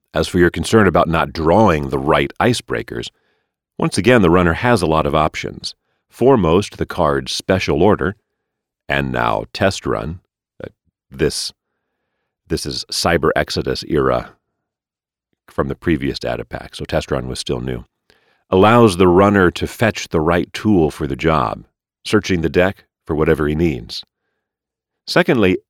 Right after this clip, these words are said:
A I icebreakers like Crypsis can inefficiently let the runner break any ice. Finally, the runner really can just brute force draw,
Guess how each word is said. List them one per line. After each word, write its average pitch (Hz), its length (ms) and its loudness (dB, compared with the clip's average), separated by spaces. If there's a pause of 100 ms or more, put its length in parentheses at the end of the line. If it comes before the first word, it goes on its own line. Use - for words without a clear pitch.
A 117 180 8
I 113 380 2
icebreakers 65 640 -8
like 65 160 -4
Crypsis - 560 -4
can 76 340 -2 (420)
inefficiently 101 960 2 (420)
let 87 160 0
the 95 120 2
runner 85 340 4
break 82 320 0
any 113 260 2
ice. - 460 -10 (1160)
Finally, 139 480 4
the 107 140 4
runner 131 320 4
really 113 300 4
can 110 360 0
just 87 300 2
brute 98 280 2
force 92 300 0
draw, 73 540 -2